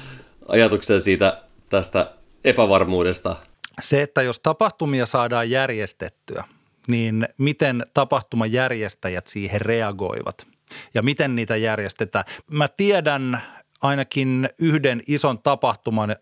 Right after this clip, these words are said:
Speaker 2: jota tällä hetkellä järjestetään. Ja he varautuvat siihen, että he hankkivat sinne pöydät kaikille.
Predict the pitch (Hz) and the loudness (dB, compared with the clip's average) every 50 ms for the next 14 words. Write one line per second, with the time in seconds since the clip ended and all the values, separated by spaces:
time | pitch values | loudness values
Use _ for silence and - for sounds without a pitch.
0 | - 123 120 113 - 107 - 117 113 110 107 98 95 95 87 - - - 98 90 | -4 -4 -2 -2 -2 -2 -2 0 0 0 -2 -4 -4 -6 -8 -8 -6 -4 -2 -2
1 | 90 92 101 101 101 101 87 82 82 - - - 87 - - 92 87 87 87 - | 0 0 0 0 -2 -2 -4 -6 -8 -8 -8 -8 -8 -4 -4 -4 -2 -4 -4 -8
2 | - - - - - - - 101 117 156 147 143 143 160 160 147 135 123 - 143 | -12 -20 -20 -20 -14 -6 -4 0 0 2 2 2 2 2 2 0 -2 -2 -4 -2
3 | 123 123 120 - - - 143 131 120 104 110 107 104 95 _ _ - _ - - | -2 -2 -2 -2 -4 -2 0 0 0 0 -2 -4 -4 -6 _ _ -20 _ -6 -4
4 | 107 98 _ _ - 107 95 - _ _ _ _ _ _ _ - - - - 117 | -4 -4 _ _ -2 -2 -2 -2 _ _ _ _ _ _ _ -20 -14 -6 -4 -2
5 | 113 107 - _ _ _ _ - - - 127 104 98 - - 147 139 - - - | -2 -2 -6 _ _ _ _ -10 -2 0 0 0 0 -2 0 0 0 0 0 -4
6 | 135 127 120 - _ - 147 139 120 110 104 98 - - - 127 110 98 95 - | -2 -2 -2 -4 _ -2 0 0 0 -2 -4 -6 -8 -4 -2 -2 -2 -2 -2 -6
7 | - 98 71 67 64 | -8 -8 -8 -8 -12